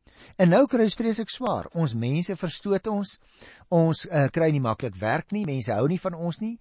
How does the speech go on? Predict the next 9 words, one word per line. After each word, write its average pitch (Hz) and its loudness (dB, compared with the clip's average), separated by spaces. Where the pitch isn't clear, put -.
hulle 127 -2
draai 117 2
die 113 -2
rug 151 -2
op 170 -2
ons 170 -2
in - -8
'n 104 -6
geselskap, 165 -2